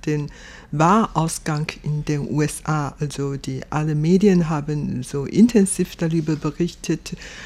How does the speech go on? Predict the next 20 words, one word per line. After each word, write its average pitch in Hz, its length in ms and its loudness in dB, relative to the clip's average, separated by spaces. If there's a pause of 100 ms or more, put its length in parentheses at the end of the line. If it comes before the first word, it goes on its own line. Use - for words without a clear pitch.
(140)
Viele 160 400 -2
haben 151 420 -4
sogar 147 300 -4
Live-Übertragungen 160 1800 0
über 160 260 4
die 156 300 -2 (300)
Stimmenauszählung 160 1500 4
und 147 180 -4
so 131 100 -8
weiter. 139 360 -4
Also 143 240 0 (340)
den 151 120 2
ganzen 202 340 4
Tag 170 320 0 (100)
hört 160 260 0
man 151 180 -2
eigentlich 151 840 -4
nur 147 420 -2 (480)
die 147 200 0
Berichten 180 880 2